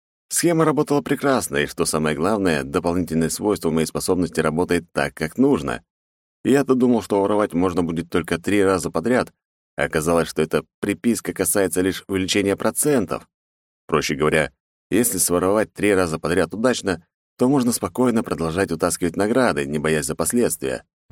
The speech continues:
Как только инвентари идиотов опустили окончательно, я сразу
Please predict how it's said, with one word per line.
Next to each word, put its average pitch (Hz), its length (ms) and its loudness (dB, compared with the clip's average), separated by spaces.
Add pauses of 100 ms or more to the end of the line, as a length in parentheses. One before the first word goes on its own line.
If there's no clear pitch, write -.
(680)
Как 117 180 2
только 117 320 2
инвентари 90 500 2
идиотов 80 440 0
опустили 73 400 -4
окончательно, 87 800 0
я 82 180 0
сразу 82 600 -2